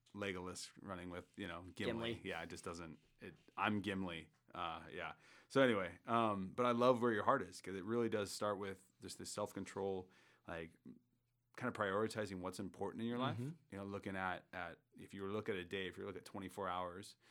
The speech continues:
Speaker 1: you know, if you sleep seven or eight of 'em,
Speaker 2: Yeah.
Speaker 1: you know, and, and then you look at the rest of that, like, what are you spending your time on? And
Speaker 2: Mm-hmm.
Speaker 1: what's, like, what's important?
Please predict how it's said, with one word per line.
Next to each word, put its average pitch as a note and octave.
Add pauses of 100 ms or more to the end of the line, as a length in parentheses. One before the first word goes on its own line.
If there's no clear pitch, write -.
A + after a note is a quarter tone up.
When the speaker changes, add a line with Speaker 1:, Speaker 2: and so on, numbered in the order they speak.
(260)
Speaker 1:
you F2
know, F2
if F2
you E2+
sleep G2+
seven G2
or F2+
eight F2+
of E2+
'em, F2
Speaker 2:
Yeah. G2+ (180)
Speaker 1:
you -
know, F2+
and, F2
and F#2
then F2+
you F#2
look F#2
at F2+ (840)
the G2+
rest G#2
of G2
that, F2
like, F2+
what G#2
are -
you A2+
spending G2
your F2
time E2+
on? F2 (140)
And -
Speaker 2:
Mm-hmm. G2+
Speaker 1:
what's, G2 (120)
like, -
what's G2
important? G2